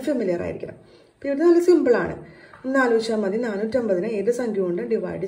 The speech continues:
ചെയ്യുമ്പോഴാണ് അതൊരു പെർഫെക്റ്റ് സ്ക്വയർ ആകുന്നത്. നാനൂറ്റമ്പതിനെ എന്തുകൊണ്ട് ഡിവൈഡ് ചെയ്താൽ മതി? രണ്ട് കൊണ്ട് ഡിവൈഡ് ചെയ്താൽ നമുക്ക് എന്ത് ആൻസർ കിട്ടും? ടു ഹൺഡ്രഡ് ട്വൻറ്റി ഫൈവ് കിട്ടും. ഈ ടു ഹൺഡ്രഡ് ട്വൻറ്റി ഫൈവ് എന്ന് പറയുന്നത്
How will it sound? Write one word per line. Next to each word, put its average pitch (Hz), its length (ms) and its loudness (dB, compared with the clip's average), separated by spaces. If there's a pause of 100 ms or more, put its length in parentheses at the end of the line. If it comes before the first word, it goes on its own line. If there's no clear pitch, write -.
ചെയ്യുമ്പോഴാണ് 170 640 -4 (440)
അതൊരു 196 260 0 (100)
പെർഫെക്റ്റ് - 500 -6
സ്ക്വയർ 180 340 0
ആകുന്നത്. 156 320 -8 (720)
നാനൂറ്റമ്പതിനെ 196 640 -2
എന്തുകൊണ്ട് 190 340 -2
ഡിവൈഡ് 190 300 -2
ചെയ്താൽ 185 240 -2
മതി? 175 180 -4 (400)
രണ്ട് 180 260 0
കൊണ്ട് 160 240 -2
ഡിവൈഡ് 175 400 -2
ചെയ്താൽ 180 260 -4
നമുക്ക് 170 260 -6
എന്ത് 180 180 -2
ആൻസർ 175 260 -6
കിട്ടും? 165 220 -6 (180)
ടു 208 60 -4 (100)
ഹൺഡ്രഡ് 170 400 -8
ട്വൻറ്റി 180 300 -4 (100)
ഫൈവ് 175 300 -8
കിട്ടും. 165 220 -6 (520)
ഈ - 20 -4 (100)
ടു 208 60 -2 (120)
ഹൺഡ്രഡ് 180 320 -2
ട്വൻറ്റി 190 240 -2 (100)
ഫൈവ് 180 280 -2
എന്ന് 185 180 -4
പറയുന്നത് 170 340 -4